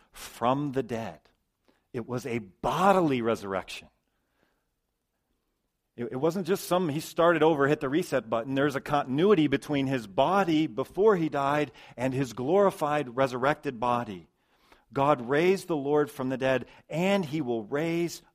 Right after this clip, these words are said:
us also. He's gonna raise your body.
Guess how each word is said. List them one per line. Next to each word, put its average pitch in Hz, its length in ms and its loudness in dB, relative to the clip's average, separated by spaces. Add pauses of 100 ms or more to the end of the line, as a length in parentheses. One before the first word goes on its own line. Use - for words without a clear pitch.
us 147 440 -6 (240)
also. - 500 -14 (1600)
He's 117 160 -14
gonna 143 180 -2
raise 135 540 -4
your 127 200 0
body. 123 540 -6